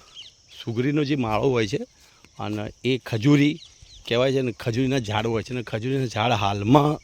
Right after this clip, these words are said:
બહુ ઊંચા, મસ્ત, સરસ મજાના જામેલા છે. આપ જોઈ રહ્યા છો નીચે, <coughs> તમને બતાવું છું ઉપરનો દ્રશ્યો. એ આ ખજૂરી છે. હવે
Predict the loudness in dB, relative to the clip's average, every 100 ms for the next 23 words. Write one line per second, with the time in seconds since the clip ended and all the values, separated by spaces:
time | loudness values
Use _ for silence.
0 | -4 0 2 2 0 0 0 -2 -4 -8
1 | -6 -4 -2 0 0 -2 -4 -16 -20 -2
2 | 0 2 0 -4 -6 -10 -16 -16 -4 -4
3 | 4 6 6 4 -2 -2 -6 -8 6 8
4 | 10 8 6 4 4 2 4 2 2 -2
5 | -4 -2 0 -2 -8 -16 -16 -14 -6 -4
6 | -2 -4 -4 -12 -20 _ _ _ -4 -2
7 | -4 -6 -4 -2 -2 0 0 0 -4 -6
8 | -8 -18 -20 -20 -20 -18 -16 -18 -20 -20
9 | -20 -20 -20 -20 -20 -20 -20 -20 -20 -20
10 | -20 -20 -20 -20 -20 -20 -20 -20 -20 -20
11 | -20 -20 -20 -20 -20 -20 -20 -20 _ -20
12 | -12 -10 -4 -2 -2 -4